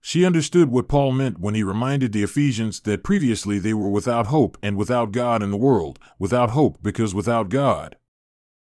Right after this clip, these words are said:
Hence, when she was about to be taken back to Sudan, Bakita refused. She did not wish to be separated again from her parent. On January ninth, eighteen ninety, she was baptized and confirmed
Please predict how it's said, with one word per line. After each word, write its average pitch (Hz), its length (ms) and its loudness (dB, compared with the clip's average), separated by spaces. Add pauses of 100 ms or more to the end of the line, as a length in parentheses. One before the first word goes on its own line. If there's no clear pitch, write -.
(220)
Hence, 139 420 0 (140)
when 107 120 -2
she 180 140 0
was 147 180 4
about 143 240 2
to 120 60 -4
be 110 120 0
taken 120 360 0
back 117 220 -2
to 104 120 -6
Sudan, 98 560 -2 (180)
Bakita 160 400 2
refused. 107 680 -2 (120)
She - 200 0
did 131 180 2
not 143 240 -2
wish 139 220 0
to 120 100 -4
be 107 140 0
separated 110 600 0
again 104 380 -2
from 101 240 -6
her 101 100 0
parent. 101 460 -2 (920)
On 117 200 2
January 160 520 2
ninth, 127 520 -4
eighteen 131 480 0
ninety, 135 420 -2 (140)
she - 200 0
was 127 180 4
baptized 147 720 -2
and 110 120 -2
confirmed 110 640 -2